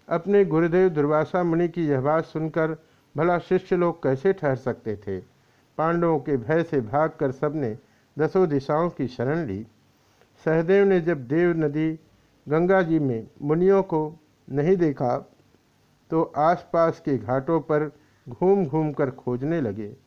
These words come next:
वहाँ रहने वाले तपस्वी ऋषियों से उन्होंने उनके भाग जाने का समाचार सुना।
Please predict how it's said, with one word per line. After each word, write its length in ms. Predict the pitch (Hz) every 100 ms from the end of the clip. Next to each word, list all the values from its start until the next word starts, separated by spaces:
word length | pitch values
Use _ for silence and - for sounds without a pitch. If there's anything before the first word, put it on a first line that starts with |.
| _ _ _ 156
वहाँ 220 | 156 180
रहने 300 | 165 170 190
वाले 320 | 180 160 160
तपस्वी 640 | 139 135 143 139 - 165 165
ऋषियों 440 | 135 127 170 170
से 300 | - 117 107 - _ _ _ -
उन्होंने 380 | 165 180 190 180
उनके 400 | 160 151 151 156
भाग 400 | 113 143 165 156
जाने 320 | 139 139 143
का 180 | 147 135
समाचार 540 | - 123 151 143 117
सुना। 400 | 107 107 98 101